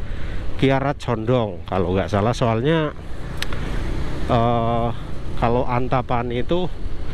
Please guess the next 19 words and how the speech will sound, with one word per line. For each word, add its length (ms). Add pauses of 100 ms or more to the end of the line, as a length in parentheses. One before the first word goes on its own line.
(140)
ya 160
ini, 320
ini 160
jalan 320
Antapani 480
lama 320
ya. 240 (800)
Jadi 160
Antapani 640
itu 160
salah 340
ada, 240
adalah 320
salah 300
satu 640 (100)
kecamatan 640
Pemekaran 720
dulunya 400
ya. 340